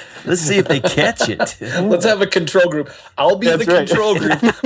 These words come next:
Speaker 2: My client will be the experimental group. And
Speaker 3: Exactly.
Speaker 2: let's see who goes to jail.
Speaker 3: I definitely
Speaker 2: Go.
Speaker 3: recommend putting it that in order too. Yeah. <laughs> So, um,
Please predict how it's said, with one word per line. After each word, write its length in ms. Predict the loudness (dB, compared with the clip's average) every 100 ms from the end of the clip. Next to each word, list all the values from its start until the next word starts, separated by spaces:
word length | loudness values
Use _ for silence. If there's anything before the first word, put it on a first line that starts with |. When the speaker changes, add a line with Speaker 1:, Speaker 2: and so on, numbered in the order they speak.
| 2
Speaker 2:
My 140 | 2
client 500 | 0 2 4 2 0
will 120 | -2
be 140 | -2 -6
the 140 | -6
experimental 800 | -8 -6 -4 -2 0 -2 -4 -6
group. 340 | -6 -2 -2 -2
And 160 | -8 -6 -2
Speaker 3:
Exactly. 260 | 0 2 0
Speaker 2:
let's 280 | 0 0 0
see 180 | -4 -2
who 140 | -2
goes 280 | 0 -2 -4
to 100 | -12
jail. 400 | -6 -4 -4 -8 -12
Speaker 3:
I 80 | -4
definitely 300 | -2 0 0
Speaker 2:
Go. 60 |
Speaker 3:
recommend 480 | 0 -2 -12 _ -20 -20 _
putting 260 | -4 -2
it 160 | -2 -6
that 220 | -6 -8 -8
in 60 |
order 240 | -8 -6 -8
too. 240 | -10 -12 -6
Yeah. 260 | -6 -4 0
<laughs> 360 | 0 0 -2 -2 -8 -12 -20 -20 -20 -20 -18 -18
So, 360 | -6 0 2 2
um, 240 | 0 -4